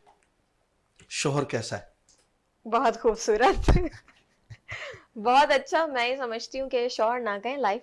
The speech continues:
Speaker 2: पार्टनर कहें। जिंदगी खूबसूरत होती है अगर आपका
Speaker 1: असल में ये
Speaker 2: पार्टनर
Speaker 1: सवाल
Speaker 2: अच्छा हो।
Speaker 1: पूछने का मकसद कोई बायोग्राफी, ladies and gentlemen, नहीं लेना।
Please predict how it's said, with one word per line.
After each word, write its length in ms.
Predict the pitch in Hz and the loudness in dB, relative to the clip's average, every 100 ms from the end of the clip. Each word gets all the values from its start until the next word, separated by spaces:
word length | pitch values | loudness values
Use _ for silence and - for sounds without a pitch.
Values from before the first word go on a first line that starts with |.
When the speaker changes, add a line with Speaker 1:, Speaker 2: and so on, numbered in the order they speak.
| - | -2
Speaker 2:
पार्टनर 380 | 180 180 190 185 | -2 -2 -10 -10
कहें। 300 | 180 185 185 | -12 -12 -10
जिंदगी 380 | 208 240 277 | -6 -4 -4
खूबसूरत 400 | 269 233 254 262 | -6 -4 -4 -2
होती 180 | 226 226 | -4 -6
है 80 | 285 | -8
अगर 140 | 254 | -4
आपका 200 | 220 208 | -2 -2
Speaker 1:
असल 80 | 214 | 0
में 80 | 214 | 2
ये 60 | 220 | 2
Speaker 2:
पार्टनर 220 | 208 180 | 2 4
Speaker 1:
सवाल 100 | 185 | 4
Speaker 2:
अच्छा 120 | 185 | 2
हो। 60 | 175 | -2
Speaker 1:
पूछने 200 | 185 180 | -2 0
का 120 | 170 | 0
मकसद 380 | 147 - 175 - | -2 -4 -6 -6
कोई 100 | 156 | -8
बायोग्राफी, 680 | 113 131 156 147 139 135 135 | -2 0 0 0 -2 -2 -4
ladies 360 | 135 127 123 | -4 -6 -8
and 140 | 123 120 | -10 -8
gentlemen, 340 | 117 127 131 | -10 -10 -8
नहीं 340 | 117 101 120 | -8 -8 -8
लेना। 280 | 101 90 92 | -8 -12 -16